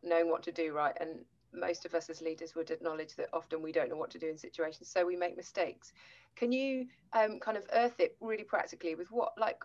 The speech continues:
what have you done in the past when you know you've made a mistake? How have you, have you tried to deal with that? How, what does that look like for Jay?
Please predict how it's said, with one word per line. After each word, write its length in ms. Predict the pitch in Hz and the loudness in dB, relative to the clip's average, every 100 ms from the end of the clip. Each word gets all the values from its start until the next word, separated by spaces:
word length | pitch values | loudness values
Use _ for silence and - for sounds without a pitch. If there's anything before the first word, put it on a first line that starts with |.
| - | -2
what 200 | 247 - | 0 0
have 80 | |
you 160 | 233 233 | -2 -6
done 300 | 220 170 170 | 2 4 4
in 140 | - | 0
the 60 | 175 | -2
past 300 | 170 170 - | -2 -6 0
when 140 | 165 | 0
you 160 | 170 175 | 0 -2
know 100 | 185 | 0
you've 220 | 185 180 | -2 -2
made 180 | 175 170 | -2 -2
a 40 | 170 | -2
mistake? 500 | 165 - 160 170 - | -6 -4 -4 -6 -14
How 320 | - - 196 202 | -10 -4 -4 -4
have 180 | 196 190 | -8 -6
you, 380 | 190 185 180 175 _ _ _ _ _ | -4 -2 -4 -10 _ _ _ _ _
have 220 | - 208 | -6 -6
you 80 | 202 | -6
tried 220 | - 175 | -2 -2
to 80 | 170 | -4
deal 260 | - 190 180 | -2 0 2
with 140 | 170 | 2
that? 220 | 165 - | 0 -2
How, 540 | - 175 175 170 170 175 _ _ _ | 0 2 4 4 2 -2 _ _ _
what 200 | - 226 | 0 0
does 120 | 220 - | 0 -2
that 220 | 202 - | -2 -2
look 280 | 180 175 - | -2 -4 0
like 260 | 170 165 - | 0 0 -4
for 160 | - | -12
Jay? 420 | 160 170 160 156 | -4 -2 -2 -6